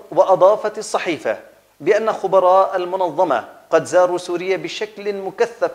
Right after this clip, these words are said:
الشهر الماضي، حيث زاروا معظم المواقع الثلاثة والعشرين الذين أعلنت عنهم سوريا، كما بدأوا بتدمير الآلات التي كانت تستخدم لخلط المواد الكيميائية.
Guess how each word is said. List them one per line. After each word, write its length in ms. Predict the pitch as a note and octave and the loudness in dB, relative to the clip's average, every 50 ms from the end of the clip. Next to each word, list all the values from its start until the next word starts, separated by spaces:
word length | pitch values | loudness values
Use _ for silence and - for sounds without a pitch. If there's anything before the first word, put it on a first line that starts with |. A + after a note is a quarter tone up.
| - - | -8 -12
الشهر 380 | E3 - - F#3 D#3+ C#3+ E3 D#3+ | -12 -4 -4 -4 -2 0 -2 -2
الماضي، 420 | D#3+ D#3+ D#3 C#3 A2+ A2 G2+ - - _ _ _ _ _ _ _ _ - | 0 0 0 0 0 -4 -8 -10 -16 _ _ _ _ _ _ _ _ -6
حيث 400 | - - F3 E3 D#3+ - - E3+ E3 E3 E3 D#3+ - - - _ - | -4 -2 -2 -2 -4 -6 -4 -4 -2 -2 -4 -6 -8 -16 -20 _ -16
زاروا 380 | C3+ C3+ G3 F#3+ F#3 F3+ F3+ | 0 2 4 4 4 2 -2
معظم 440 | F#3+ A#3 A#3+ D#3 E3 D#3+ E3+ F3 F3 | -4 -4 -6 -6 -4 -4 -4 -2 -2
المواقع 720 | E3+ D#3+ D#3 E3 E3+ F3+ - - - - F3 D#3+ D3+ D3+ - - - _ _ _ - | -2 -2 -2 0 2 2 2 2 2 0 -2 -2 -2 -4 -8 -16 -20 _ _ _ -8
الثلاثة 500 | F3 - - G#3 G3 G#3+ - - - F#3 | -8 -6 -6 -6 -4 -4 -4 -4 -2 -2
والعشرين 720 | F3+ F#3 E3+ D3+ - - - F3+ F3 E3+ D#3+ C#3+ B2+ A2+ - _ _ _ _ _ - | -2 -2 -2 -4 -6 -8 -8 -8 -6 -6 -6 -8 -8 -12 -16 _ _ _ _ _ -4
الذين 460 | E3+ E3+ E3+ E3 D3 F#3 F#3 F3 D#3+ | 0 2 2 0 0 -2 -6 -4 -6
أعلنت 680 | D#3+ D#3+ F3+ G3 F3 D#3 D#3 E3+ F3 F3 E3+ E3 - D#3 | -6 -4 -2 -4 -2 -2 -2 -2 -2 -2 -2 -2 -4 -4
عنهم 440 | C#3 D3 F3 F3 D3+ D3 E3 D#3+ D3+ | -4 -4 -4 -4 -6 -6 -6 -8 -8
سوريا، 720 | D#3 - F#3 E3+ E3 D#3+ D#3+ D#3+ D#3 D#3 D#3 D#3 - - - _ _ _ _ | -8 -6 -6 -4 -2 -2 2 2 2 2 2 -2 -6 -14 -20 _ _ _ _
كما 260 | - E3+ E3 E3 E3 D#3 | 0 0 2 2 0 2
بدأوا 300 | D3+ E3 D#3+ E3+ D3+ D#3 | 2 2 0 0 -2 -2
بتدمير 560 | D3 D#3+ - - D3 C3 D3 D#3+ D#3+ D3+ D3 | -6 -6 -6 -6 -8 -8 -6 -6 -4 -4 -4
الآلات 920 | D3+ D3 D3+ - - D#3+ D3+ D3+ D3+ D#3 D#3 D3+ D3+ D3 - - - - _ _ _ _ D#3 | -6 -8 -8 -4 2 2 2 4 4 4 6 4 4 2 -2 -10 -18 -20 _ _ _ _ -4
التي 400 | D3+ D3 D3 D#3 D3+ D3+ D3 D3 | -4 -2 -4 -4 -6 -6 -10 -12
كانت 360 | - - E3 D#3 D3+ D3+ D3 - - - | -6 -4 -4 -4 -4 -6 -8 -10 -14 -14
تستخدم 760 | D3+ - - - - E3 D3 - D3 C3 C#3+ C#3+ C#3 C#3+ C#3+ | -14 -12 -14 -6 -4 -4 -4 -4 -6 -6 -4 -4 -4 -6 -6
لخلط 500 | C#3 C#3 C#3 - - D3 C3+ B2 - - | -8 -8 -8 -6 -6 -6 -6 -8 -10 -10
المواد 480 | C#3 C3+ C3+ C3 B2+ C3 C3 C3 C3 | -10 -8 -6 -6 -4 -2 -4 -4 -4
الكيميائية. 680 | D#3+ D#3+ D#3+ E3 D#3 C#3 B2 A#2 - A2 G#2 G2+ F#2 | -8 -12 -12 -12 -12 -10 -10 -10 -10 -10 -12 -12 -14